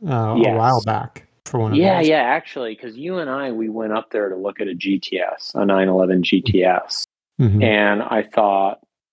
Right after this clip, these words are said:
Speaker 2: walking away from that, like, I guess that makes sense.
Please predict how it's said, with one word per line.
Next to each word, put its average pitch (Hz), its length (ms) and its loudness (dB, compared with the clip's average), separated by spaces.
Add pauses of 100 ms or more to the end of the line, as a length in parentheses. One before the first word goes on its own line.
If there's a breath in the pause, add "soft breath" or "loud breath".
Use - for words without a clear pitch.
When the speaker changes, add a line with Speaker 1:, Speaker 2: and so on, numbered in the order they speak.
Speaker 2:
walking 113 440 0
away 104 300 -6
from 98 280 -14
that, 90 420 -18 (1000)
like, 95 600 -6 (140)
I 107 80 -6
guess 135 280 -2
that 165 140 2
makes 160 320 0
sense. 143 560 0